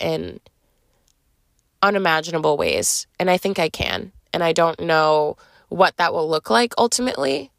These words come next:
but I'm excited to see what could happen. And I just wanna thank everyone,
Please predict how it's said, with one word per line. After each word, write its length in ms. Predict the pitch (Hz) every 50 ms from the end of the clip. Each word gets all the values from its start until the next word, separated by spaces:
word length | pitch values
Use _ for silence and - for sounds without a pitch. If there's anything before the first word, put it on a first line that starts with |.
| _ _ _ _ _ _ _ _
but 160 | - 170 202 185
I'm 140 | 175 180
excited 460 | 180 - - - 175 160 156 160 160 -
to 100 | - 160
see 460 | - - - 156 - - - - - _ _ _ _ _ _ _ _ _ _ _ _ _ _ _
what 240 | - 180 180 143 -
could 140 | - 175 156
happen. 580 | - - - - - - 92 202 - 196 202 _ _ _ _ _ _ _ _ _ _ _ _ _ _ _ -
And 600 | 180 175 170 165 165 165 160 160 160 160 165 - - _ _ _ _ _ _ _ _ _ _ _ _ _ _ _ _ _ -
I 100 | 196 202
just 220 | 190 214 214 -
wanna 160 | 233 233 233 226
thank 500 | - - 220 196 196 190 196 - - - _ -
everyone, 800 | 185 196 185 190 196 190 180 165 156 156 165 - 139 208 214